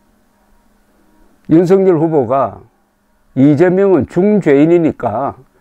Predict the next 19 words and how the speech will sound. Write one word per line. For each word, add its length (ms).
또 120
거짓말쟁이니까 1040
토론 280
대상이 300
아니다라고 480
한 120
것도 380
지금 460
이준석이 800
인터뷰를 500
하면서 680
윤석열을 640
오히려 340
공격하지 480
않습니까? 540
아니, 220
윤석열과 840
이재명 500
대결에서 840